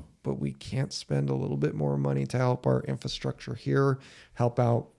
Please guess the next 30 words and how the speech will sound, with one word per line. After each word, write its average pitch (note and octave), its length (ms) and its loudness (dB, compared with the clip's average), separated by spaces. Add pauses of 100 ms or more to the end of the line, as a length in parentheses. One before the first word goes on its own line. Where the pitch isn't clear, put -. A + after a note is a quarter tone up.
(140)
our A#2 160 2
veterans, B2+ 880 4
help A#2+ 240 0
out A#2 280 4 (440)
some B2+ 200 4
of B2+ 60 6
these B2 160 4
people." A#2+ 480 2 (320)
'Cause, D3+ 200 2
I D3+ 80 2
mean, D3+ 260 4
even F#3+ 360 2
with B2 200 0
health C3+ 380 6
insurance, - 680 -6 (1080)
um, B2 340 4
you D3 160 4
read C#3+ 220 8
a, B2 180 6 (220)
a, C3+ 140 2 (280)
uh, - 280 0
post - 360 4
of C#3 60 6
mine B2+ 160 6
the A#2+ 80 4
other A#2+ 160 6
day. A#2+ 160 6
I, C3+ 300 8
I C3+ 80 4
get C3 280 0